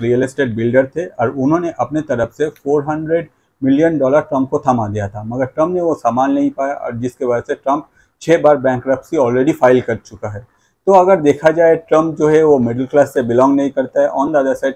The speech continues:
Kamala Harris जो है वो middle class से belong करता है। Kamala Harris आज के date में debate में जो जो बात बोला है वो सारा कुछ middle class के साथ connect होता है। On the other side,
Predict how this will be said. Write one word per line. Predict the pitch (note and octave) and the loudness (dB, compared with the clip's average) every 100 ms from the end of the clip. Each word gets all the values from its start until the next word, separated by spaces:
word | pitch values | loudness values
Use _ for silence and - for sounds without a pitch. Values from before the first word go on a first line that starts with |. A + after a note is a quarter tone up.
| - | -6
Kamala | A#2+ C#3 | -4 -4
Harris | C3 C3 C3 B2 | -2 -2 -4 -4
जो | C#3 | -2
है | |
वो | C3 | -2
middle | A#2+ A#2 A#2+ | -2 -6 -8
class | C3 B2 - | -6 -6 -6
से | |
belong | A2+ B2 C3+ | -4 -2 -2
करता | C3+ B2 C#3+ | -4 -6 -6
है। | C#3+ | -6
Kamala | C3+ D3 D#3 | -4 -2 -2
Harris | D#3 D#3+ - | -2 -6 -2
आज | B2+ C3+ | -2 -2
के | E3 | -4
date | C#3 C3 | -4 -4
में | C3 B2 | -4 -2
debate | B2 C#3+ - | 0 -2 -2
में | C3 A#2 | -6 -2
जो | C3+ | 0
जो | D3 E3 | 0 0
बात | C3 B2+ | 0 0
बोला | A#2 A#2 | -2 -6
है | C3 - _ _ - | -6 -10 _ _ -4
वो | C3 | -2
सारा | - C3+ E3 | 2 4 4
कुछ | E3 E3 E3 | 2 -4 -4
middle | D#3 C3 C#3+ | -2 0 0
class | D3+ C#3+ - | 0 0 -2
के | C#3 | -4
साथ | C#3 - | -2 -4
connect | A#2+ B2 C3+ | -4 -4 -4
होता | C3+ C3 C#3 | -6 -4 -4
है। | D3 - C#3 | -4 -4 -2
On | D#3+ | 0
the | D#3 | 0
other | C3 | 0
side, | C3+ | -2